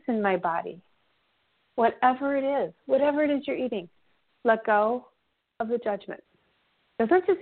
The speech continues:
feel good thinking about it? It's such a powerful lesson, and it was such a powerful lesson for me, too. Okay,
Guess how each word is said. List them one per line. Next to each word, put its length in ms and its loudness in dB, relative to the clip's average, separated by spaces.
feel 160 2
good 220 2
thinking 400 -6
about 300 2
it? 160 2
It's 140 0
such 460 -2
a 80 0
powerful 560 0
lesson, 560 -6
and 80 -6
it 80 -4
was 160 -4
such 160 4
a 40 -12
powerful 500 0
lesson 400 -4
for 100 -4
me, 320 -2
too. 220 4
Okay, 240 2